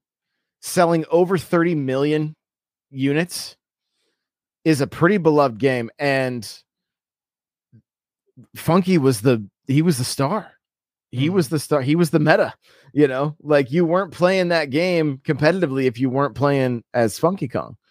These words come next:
Speaker 1: So, and some of the stuff, like, I wa-, <laughs> I was, I was watching some of the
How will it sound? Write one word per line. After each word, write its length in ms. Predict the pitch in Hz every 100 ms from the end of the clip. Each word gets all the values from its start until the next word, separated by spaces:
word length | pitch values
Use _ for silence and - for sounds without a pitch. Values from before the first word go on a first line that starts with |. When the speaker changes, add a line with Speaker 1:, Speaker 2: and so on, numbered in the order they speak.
| _ _ _ _ _
Speaker 1:
So, 640 | 123 - 147 127 117 104 - _ _ _ _
and 500 | 170 160 160 143 - _ _ _ _ _ _ _ _ _ _
some 480 | - - 170 185 233
of 220 | 165 170
the 80 | 151
stuff, 320 | - - 156 143
like, 180 | 147
I 120 | 131 175
wa-, 320 | 135 131 143 - - - -
<laughs> 360 | - - 208
I 140 | 143 180
was, 200 | 185 131
I 140 | 170
was 160 | 175 131
watching 800 | 113 135 147 175 - 147 120 - _ _ _ _ _ _ -
some 480 | 127 - 156 160 170
of 340 | 147 151 135
the 440 | 131 131 120 113